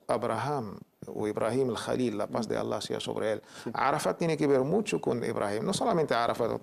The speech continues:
Speaker 1: todo el Hajj, todo el peregrinaje tiene que ver con esta familia tan bendita,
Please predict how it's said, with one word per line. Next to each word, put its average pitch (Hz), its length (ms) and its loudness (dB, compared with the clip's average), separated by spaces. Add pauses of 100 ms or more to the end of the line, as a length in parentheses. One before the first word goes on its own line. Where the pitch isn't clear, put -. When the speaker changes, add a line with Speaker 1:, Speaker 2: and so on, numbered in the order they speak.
Speaker 1:
todo 226 220 6
el 135 80 2
Hajj, - 280 -2
todo 170 160 4
el 160 80 4
peregrinaje 131 640 2
tiene 139 160 2
que 127 100 0
ver 127 140 2
con 123 220 -2 (260)
esta - 240 0
familia 123 480 0
tan 113 180 -2
bendita, 117 520 0